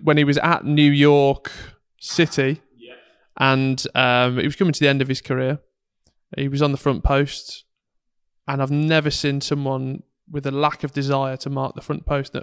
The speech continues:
Speaker 1: corner came in, it went over his head, and they scored a goal, and he was just like, "Mm."
Speaker 2: <laughs>
Speaker 1: And that was the end of
Speaker 2: Where's
Speaker 1: his career.
Speaker 2: Chiellini, Barzagli, and Bonucci when, when he needs them?
Speaker 1: Exactly.
Speaker 2: You know what I mean?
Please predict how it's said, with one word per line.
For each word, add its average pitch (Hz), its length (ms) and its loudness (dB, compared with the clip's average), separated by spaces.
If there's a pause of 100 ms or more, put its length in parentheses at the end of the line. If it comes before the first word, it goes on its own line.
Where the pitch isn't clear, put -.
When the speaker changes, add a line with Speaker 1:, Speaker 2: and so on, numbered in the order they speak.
Speaker 1:
corner 175 280 2
came 131 280 -2
in, 135 140 -2
it 92 80 -6
went 160 180 -2
over 135 240 -4
his 127 80 -8
head, 131 220 -4 (480)
and 139 100 -8
they 135 60 -6
scored 139 240 -2
a 131 40 -6
goal, 131 320 0
and 131 80 -8
he 131 60 -8
was 135 120 -14
just 135 180 -14
like, 131 220 -6 (180)
"Mm." 143 200 -4 (420)
Speaker 2:
<laughs> 196 1080 -6
Speaker 1:
And 147 140 -4
that 151 100 2
was 151 80 -2
the 160 80 2
end 147 120 4
of 147 40 4
Speaker 2:
Where's 135 180 4
Speaker 1:
his 151 80 2
career. 147 140 4
Speaker 2:
Chiellini, 131 240 2
Barzagli, 131 520 2
and 123 100 4
Bonucci 123 420 4
when, 110 260 -4
when 117 120 -4
he 120 100 2
needs 113 220 0
them? 113 80 -2
Speaker 1:
Exactly. 123 340 0
Speaker 2:
You 131 60 2
know 131 60 0
what 110 40 -8
I - 60 -8
mean? - 40 -6